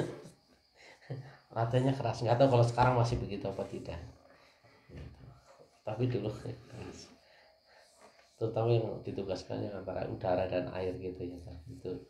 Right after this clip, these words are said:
itu cukup lebih keras lagi. Jadi ngomongnya memang ceplos-ceplos.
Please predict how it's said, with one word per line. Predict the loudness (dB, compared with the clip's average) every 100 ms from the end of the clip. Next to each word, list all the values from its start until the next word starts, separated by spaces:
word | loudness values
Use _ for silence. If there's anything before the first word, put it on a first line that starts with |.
| _ _ _ _ -8
itu | -6 -4
cukup | -2 -2
lebih | -4 -2
keras | 0 0 -2 -10
lagi. | -16 -20 -20 _ _ _ _ -20 -20 -20 -20 -20 -20 -20 _ _ _ _ _ _ _ _ _ -20 _ _ _ _ _ _ _ _ _ _ _ _ _ -20 _ _ _ _ _ -20 _ _ _ _
Jadi | -10 -6 -2
ngomongnya | -2 -2 -2 0
memang | 0 -2
ceplos-ceplos. | -6 -10 -14 -14 -6 -4 -6